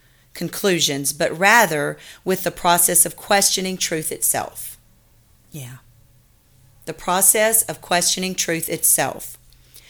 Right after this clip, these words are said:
Speaker 1: It is a process characterized by uncertainty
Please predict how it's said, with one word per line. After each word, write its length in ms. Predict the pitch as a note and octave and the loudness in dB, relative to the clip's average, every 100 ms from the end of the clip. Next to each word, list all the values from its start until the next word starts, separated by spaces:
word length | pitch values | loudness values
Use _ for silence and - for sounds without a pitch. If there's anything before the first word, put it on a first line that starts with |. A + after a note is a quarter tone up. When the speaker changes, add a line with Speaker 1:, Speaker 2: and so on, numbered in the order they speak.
| - - - | -20 -2 6
Speaker 1:
It 100 | A3 | 8
is 120 | A3 | 8
a 40 | G#3 | 2
process 920 | - G3+ A3+ - A#3+ C4 D4 - - _ _ _ _ _ _ _ - - - | 2 4 4 4 2 2 2 2 0 _ _ _ _ _ _ _ -10 -8 0
characterized 760 | A3 A3+ A3+ F#3 E3 E3 - | 2 2 0 0 2 2 0
by 180 | D#3 D#3 | 0 -2
uncertainty 960 | D#3 D#3 - E3 E3+ G3+ - A#3 A#3+ C4+ | -2 0 2 2 0 0 0 0 -2 -8